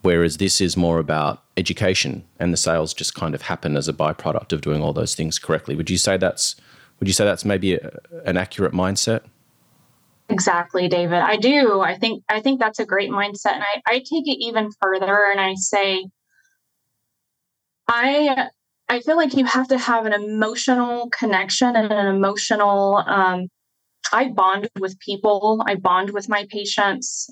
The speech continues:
Speaker 2: Um, I know their dogs' names. I know their kids'
Speaker 1: <laughs>
Speaker 2: names. I know they were divorced three times. I know they, they're dating. I know their, their, I know their son has a girlfriend and they, they're probably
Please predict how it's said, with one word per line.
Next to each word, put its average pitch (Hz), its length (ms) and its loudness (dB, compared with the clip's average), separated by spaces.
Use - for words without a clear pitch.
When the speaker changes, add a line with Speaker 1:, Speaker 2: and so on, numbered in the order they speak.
Speaker 2:
Um, 180 400 0
I 214 100 0
know 226 180 2
their 208 140 2
dogs' 202 640 0
names. 190 380 0
I 190 40 0
know 185 100 2
their 175 120 0
kids' 196 320 -2
Speaker 1:
<laughs> - 20 -2
Speaker 2:
names. 185 320 2
I 180 60 0
know 180 180 0
they 180 100 2
were 180 220 2
divorced 196 580 2
three 202 200 0
times. 185 580 -2
I 170 100 2
know 170 220 -2
they, 170 220 -2
they're 196 140 4
dating. 208 680 0
I 185 120 0
know 185 220 0
their, 175 300 0
their, 196 200 2
I 202 100 0
know 208 140 2
their 202 140 0
son 226 520 2
has 214 460 -2
a 208 60 -2
girlfriend 220 640 2
and 196 100 2
they, 180 200 0
they're 180 240 0
probably 262 560 2